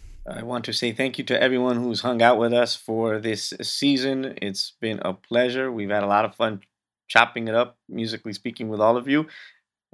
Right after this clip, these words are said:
I can't wait to see what we, uh, have in store for, uh, the, the next season. And, uh, I'm, I can't say too much, but I'm really psyched about, uh, some of the new stuff we have coming up. So you're gonna see a new kind of setup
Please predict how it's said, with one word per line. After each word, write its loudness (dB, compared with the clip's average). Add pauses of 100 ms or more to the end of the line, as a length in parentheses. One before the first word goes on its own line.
(160)
I -14 (100)
can't -4
wait -4
to -10
see -2
what -4
we, -6
uh, 0
have 0
in -6
store 4 (540)
for, -2
uh, -6
the, -8 (180)
the -6
next -2 (200)
season. -2
And, -4 (380)
uh, -4
I'm, -4 (360)
I -8
can't 2
say 4
too 0
much, 2
but 2
I'm 0
really 6
psyched 2
about, 4 (320)
uh, -4
some -4
of -4
the -4
new -4
stuff -4
we -6
have -2
coming -8
up. -12
So -12
you're -6
gonna -8
see -6
a -2
new -4
kind -8
of -14
setup -10